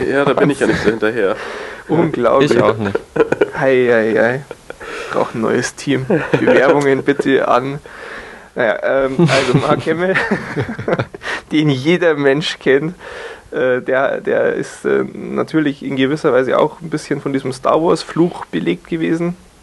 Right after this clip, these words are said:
Speaker 2: dem ja eigentlich nur Harrison Ford entkommen ist, hat aber trotzdem eine ganz profitable Karriere danach hingelegt, äh, vor allem als Voice Actor, hat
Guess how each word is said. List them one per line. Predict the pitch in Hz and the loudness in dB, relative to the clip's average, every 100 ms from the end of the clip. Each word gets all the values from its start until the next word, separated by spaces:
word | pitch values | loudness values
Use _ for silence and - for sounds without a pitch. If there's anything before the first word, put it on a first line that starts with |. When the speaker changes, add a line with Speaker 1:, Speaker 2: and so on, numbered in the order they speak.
| - - - - - | -20 -20 -20 -20 -6
Speaker 2:
dem | 131 123 | -2 0
ja | 117 | 0
eigentlich | - 131 135 127 | 2 2 2 0
nur | 147 139 | 2 4
Harrison | 147 143 139 151 | 4 2 0 -6
Ford | - 160 156 | 0 0 0
entkommen | 151 - 165 147 | -6 -4 -2 -2
ist, | 147 165 - - - - - - - | -2 -4 -8 -20 -20 -20 -20 -20 -4
hat | 143 143 | -2 2
aber | 135 139 | 2 2
trotzdem | - 147 - 156 147 139 143 | 2 0 0 -2 -2 -4 -4
eine | |
ganz | 143 139 - | -2 -4 -4
profitable | - - 143 - 160 165 | -6 -4 -4 0 0 0
Karriere | 147 143 139 151 160 | -2 0 0 0 0
danach | 160 151 151 | 0 0 0
hingelegt, | 156 156 160 156 - - | -2 -6 -4 -6 -8 -12
äh, | - 123 | -10 -8
vor | - 123 | -2 0
allem | 139 - | 2 0
als | - | -4
Voice | - - - | 0 0 2
Actor, | 160 160 - 170 165 - - - - _ - _ - - | 0 -2 0 0 0 -6 -20 -20 -20 _ -20 _ -18 -8
hat | - 143 | 0 0